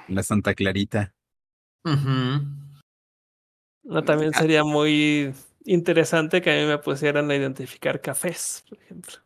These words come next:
Speaker 1: Ah, sí.
Speaker 2: Ah.
Speaker 4: Ay, ya
Speaker 3: Tal,
Speaker 4: sé.
Speaker 3: tal vez,
Speaker 1: Esta
Speaker 3: eh, no tanto de así como de, "Ay, este es de Brasil, no, este es de Costa Rica".
Speaker 1: Este
Speaker 3: Creo
Speaker 1: es
Speaker 3: que
Speaker 1: de
Speaker 3: sería
Speaker 1: Starbucks.
Speaker 3: extremo. No, es, es más bien sí sería algo así como,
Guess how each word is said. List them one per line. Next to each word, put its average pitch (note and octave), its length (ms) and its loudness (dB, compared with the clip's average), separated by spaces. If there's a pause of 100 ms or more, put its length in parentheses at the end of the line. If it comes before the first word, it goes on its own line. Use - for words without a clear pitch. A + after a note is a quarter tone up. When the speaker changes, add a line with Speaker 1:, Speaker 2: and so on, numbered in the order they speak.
Speaker 1:
Ah, F#2 400 -4
sí. - 180 -8 (140)
Speaker 2:
Ah. A#2+ 280 -2 (360)
Speaker 4:
Ay, A2 800 2
ya G2 180 6
Speaker 3:
Tal, F#2+ 80 6
Speaker 4:
sé. G#2+ 100 0
Speaker 3:
tal A#3+ 120 8
vez, C4+ 100 10 (100)
Speaker 1:
Esta E3+ 340 0
Speaker 3:
eh, D#3+ 160 0
no G#3+ 140 6
tanto A3+ 320 6
de G3 80 10
así E3 180 4
como F3 300 6
de, C3+ 220 6
"Ay, D#3 320 4
este E3+ 220 0
es G3 80 0
de F3 80 4
Brasil, C#3 460 2
no, C#3 120 0
este E3 180 -2
es G3 60 -4
de F#3+ 100 0
Costa D#3 300 -2
Rica". C#3+ 320 -4 (120)
Speaker 1:
Este A2+ 180 0
Speaker 3:
Creo D#3+ 100 8
Speaker 1:
es D#3 40 4
Speaker 3:
que D#3 40 12
Speaker 1:
de C3+ 60 10
Speaker 3:
sería E3 200 4 (120)
Speaker 1:
Starbucks. C#3 360 6
Speaker 3:
extremo. - 360 0
No, D3+ 240 6
es, E3+ 120 2
es F3+ 320 4
más F3+ 260 6
bien F3 260 8
sí F#3 120 2
sería D#3+ 280 6
algo D#3+ 140 4
así D#3+ 200 2
como, C#3 380 2